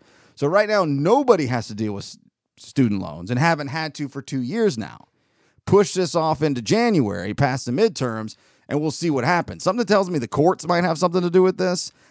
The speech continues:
I don't know if this is an executive action that is legal, that is possible. I don't know the right terminology,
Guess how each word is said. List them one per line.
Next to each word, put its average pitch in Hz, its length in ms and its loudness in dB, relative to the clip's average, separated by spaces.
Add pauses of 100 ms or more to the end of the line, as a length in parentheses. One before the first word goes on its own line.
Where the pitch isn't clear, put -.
(140)
I 151 100 -2
don't 196 160 2
know 185 180 4
if 165 80 0
this 156 160 0
is 143 140 -4
an 147 60 -2
executive 143 520 -2
action 143 420 -2
that 120 100 0
is 104 260 -8
legal, 147 500 0
that 123 120 0
is 95 100 -14
possible. 160 640 -2
I 151 40 2
don't 135 120 0
know 123 100 -2
the 113 100 -4
right 110 200 -8
terminology, 135 840 -4